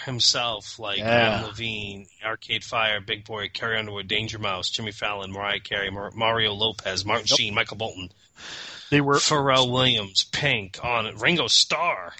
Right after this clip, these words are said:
Speaker 1: The
Speaker 2: Yes.
Speaker 1: Roots, on and
Speaker 2: <laughs>
Speaker 1: on and on.
Speaker 2: It's really
Speaker 1: Yeah.
Speaker 2: funny to see Ringo Starr talking about how much these guys were an influence on him. Um, but it was just hilarious because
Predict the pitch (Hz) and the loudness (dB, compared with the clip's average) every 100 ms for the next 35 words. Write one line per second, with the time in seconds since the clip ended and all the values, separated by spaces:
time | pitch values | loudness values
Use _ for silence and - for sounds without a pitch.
0 | 131 131 143 107 110 180 160 - - - | -2 6 8 6 2 0 0 0 4 4
1 | - 151 135 127 123 123 117 113 117 110 | 4 0 2 2 4 2 2 0 0 -2
2 | - 160 151 101 143 131 123 139 123 113 | 0 2 2 2 0 0 0 0 2 0
3 | 110 123 117 110 127 107 101 104 104 110 | -2 -4 -4 -4 -2 -2 -2 -4 -4 -4
4 | 98 - 110 107 - 107 104 107 98 101 | -2 2 2 0 -4 -6 -2 -2 -2 -6
5 | 101 98 95 90 98 95 98 92 - - | -8 -10 -12 -12 -12 -12 -12 -14 -16 -18
6 | - - - 120 120 107 104 - - 139 | -16 -16 -2 6 6 6 2 -2 6 6
7 | - - - - - - - 170 170 135 | 6 -6 -20 -20 -20 -8 0 0 2 0
8 | - 175 170 - 139 127 127 131 - 127 | 2 2 2 4 6 8 8 8 4 0
9 | 131 123 110 - | 2 2 2 -4